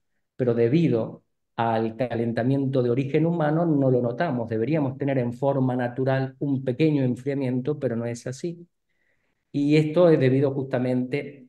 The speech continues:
a los gases de efecto invernadero. Los gases de efecto invernadero, pensémoslo justamente, los gases son como una manta que rodean la, la, la Tierra,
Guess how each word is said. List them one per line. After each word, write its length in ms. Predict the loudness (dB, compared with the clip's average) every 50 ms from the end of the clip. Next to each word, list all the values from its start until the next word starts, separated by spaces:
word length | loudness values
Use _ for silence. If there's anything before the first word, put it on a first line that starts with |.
| _
a 120 | -2 -2 0
los 320 | 0 0 -2 -2 -2 -2
gases 320 | -2 -2 -2 -2 -2 -4 -4
de 60 | -4
efecto 380 | -6 -6 -6 -6 -6 -6 -6
invernadero. 480 | -4 -4 -4 -4 -4 -4 -4 -2 -2 -2
Los 120 | -2 0
gases 200 | 0 0 0 2
de 60 | 0 -2
efecto 240 | -2 -2 -2 0 0
invernadero, 480 | 0 2 2 2 4 4 2 2 2
pensémoslo 680 | 0 -2 -2 -2 -2 -2 -2 -2 -2 -2 -2 -2 -4 -4
justamente, 800 | -4 -8 -6 -4 -2 -2 -2 -2 -2 -2 -4 -6 -6 -6 -12 -20 _ _ _ _ _ -4
los 360 | -2 0 0 -2 -2 -4 -2
gases 600 | -2 0 0 -2 -4 -4 -4 -4 -4 -6 -12 -20 _ _
son 240 | _ -2 0 2 2
como 160 | 2 4 4
una 180 | 4 4 4 4
manta 720 | 4 2 0 0 -2 -2 -2 -2 -4 -6 -6 -6 -10 -12 -4
que 140 | -4 -2 -2
rodean 680 | 0 0 0 2 2 2 4 4 2 2 0 -2 -4 -8 -6
la, 400 | -4 -2 0 0 -2 -4 -6 -4
la, 440 | -4 -2 -2 -2 -2 -4 -6 -6 -4
la 180 | -4 -4 -4 -2
Tierra, 560 | 0 2 2 2 2 2 0 -2 -2 -6